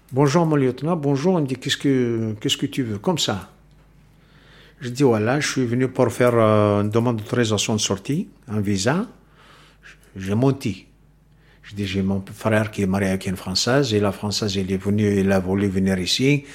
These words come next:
et malheureusement, euh, elle peut pas venir avec tout ce qui se passe ici. Maintenant, j'aimerais bien y aller la voir. Et je dis, j'ai été voir ce jeune, il a pas voulu me le faire.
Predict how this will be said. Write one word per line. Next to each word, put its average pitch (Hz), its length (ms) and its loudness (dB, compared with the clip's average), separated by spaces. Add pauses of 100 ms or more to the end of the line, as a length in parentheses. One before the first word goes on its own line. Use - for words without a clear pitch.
(500)
et 117 160 -2
malheureusement, 110 920 2
euh, 110 340 4
elle 104 160 -2
peut 107 100 -2
pas 110 180 0
venir 113 320 0
avec 104 280 -2
tout - 100 -6
ce - 80 -2
qui 98 120 -6
se - 60 -6
passe - 240 -6
ici. 123 360 -4
Maintenant, 123 300 2
j'aimerais 107 320 0
bien 113 220 0
y 139 100 4
aller 123 180 2
la 123 140 4
voir. 104 420 -2 (1160)
Et 104 80 -8
je 101 120 -8
dis, 123 160 -2
j'ai 113 140 0
été 117 160 -2
voir 117 200 2
ce 98 140 -2
jeune, 120 240 0
il 113 120 0
a 107 60 2
pas 117 140 2
voulu 104 220 2
me 95 80 2
le 90 100 2
faire. - 340 -10